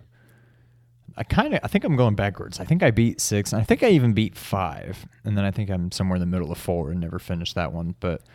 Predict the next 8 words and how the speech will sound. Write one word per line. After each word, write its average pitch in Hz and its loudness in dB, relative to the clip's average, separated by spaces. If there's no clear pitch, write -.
I 139 4
don't 117 2
need, 101 4
what's 139 2
on 165 6
the 147 4
second 143 0
collection? 143 -2